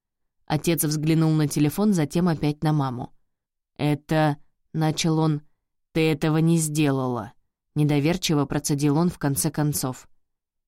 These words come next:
"Нет, сделала. И должна была сделать уже давно", — откликнулась мама, глядя при этом на меня. Одними губами проговорила: "Прости меня". Затем все случилось очень быстро.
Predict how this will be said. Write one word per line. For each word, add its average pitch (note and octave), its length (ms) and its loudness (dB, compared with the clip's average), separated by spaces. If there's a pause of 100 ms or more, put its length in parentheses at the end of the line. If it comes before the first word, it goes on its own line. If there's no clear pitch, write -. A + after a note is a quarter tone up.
(100)
"Нет, F3+ 280 0
сделала. C#3 720 -2 (720)
И D#3 80 -2
должна D#3 440 2
была D3+ 220 2
сделать D#3 540 0
уже D#3 220 0
давно", — D3 440 -2 (460)
откликнулась D3 840 0
мама, F3+ 260 2
глядя D#3+ 340 0
при D3 180 0
этом D3 240 -2
на D3 60 2
меня. C#3+ 380 -2 (640)
Одними D3+ 400 0
губами D#3 420 0
проговорила: D3 800 0 (360)
"Прости D3+ 440 -4
меня". C3 340 -6 (720)
Затем G3 600 0 (400)
все - 200 0
случилось F#3+ 640 2
очень F3 360 2
быстро. D3 480 -2